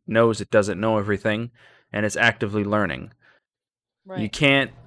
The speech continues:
Speaker 1: you can't involve your emotions with medical science that is supposed to help us.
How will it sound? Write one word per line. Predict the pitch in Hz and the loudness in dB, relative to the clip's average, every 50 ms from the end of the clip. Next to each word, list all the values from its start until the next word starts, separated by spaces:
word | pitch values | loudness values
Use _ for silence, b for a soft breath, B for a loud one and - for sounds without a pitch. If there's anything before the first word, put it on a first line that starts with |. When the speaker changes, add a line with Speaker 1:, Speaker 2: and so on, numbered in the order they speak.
| - - | -16 -10
Speaker 1:
you | - 139 123 | -8 -8 -6
can't | - - 156 147 147 - | -2 2 2 2 2 2
involve | - 143 135 117 107 101 117 120 117 120 117 117 113 110 107 101 98 110 123 | -2 -4 -4 -4 -4 0 2 4 4 4 4 4 2 0 -2 -6 -10 -14 -10
your | 110 107 110 110 | -6 -2 0 0
emotions | 107 104 107 110 120 120 117 - 113 104 98 95 92 95 - - _ _ _ _ _ _ _ - | 0 0 2 2 2 0 0 -2 -4 -4 -4 -6 -8 -10 -14 -18 _ _ _ _ _ _ _ -4
with | 113 117 120 - - | -2 -2 -2 0 0
medical | 123 117 117 120 - - 113 | 0 0 0 0 -2 -4 -6
science | - - 107 98 92 85 82 82 - - - - | -4 -2 -2 -2 -2 -2 -6 -8 -10 -14 -6 0
that | - 113 107 | 2 2 2
is | 110 104 | 2 0
supposed | - - 107 _ - - 131 127 120 - - | -4 -6 -8 _ -6 -4 -2 -2 -2 -4 -8
to | 101 90 | -10 -6
help | 95 101 98 95 - 87 | -2 -2 -2 -2 -2 -4
us. | 78 - - - - | -6 -6 -8 -14 -18